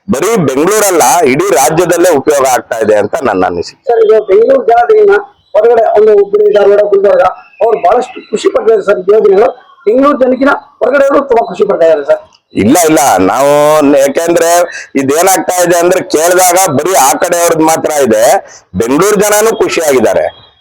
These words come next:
Speaker 1: ನಾನು ಹೇಳಿದ್ನಲ್ಲ ಅವಾಗ್ಲೇ ತಮ್ಗೆ ಹೇಳ್ದಂಗೆ,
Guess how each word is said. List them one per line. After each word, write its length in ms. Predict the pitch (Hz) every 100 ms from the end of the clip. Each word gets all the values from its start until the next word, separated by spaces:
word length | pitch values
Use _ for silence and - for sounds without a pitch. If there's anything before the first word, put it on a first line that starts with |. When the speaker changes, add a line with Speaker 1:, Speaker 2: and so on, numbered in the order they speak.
| _ - - -
Speaker 1:
ನಾನು 280 | 123 - 139
ಹೇಳಿದ್ನಲ್ಲ 460 | 160 208 196 156 160 147
ಅವಾಗ್ಲೇ 360 | 143 175 185 185
ತಮ್ಗೆ 320 | 180 170 147
ಹೇಳ್ದಂಗೆ, 840 | 175 180 175 175 180 208 - -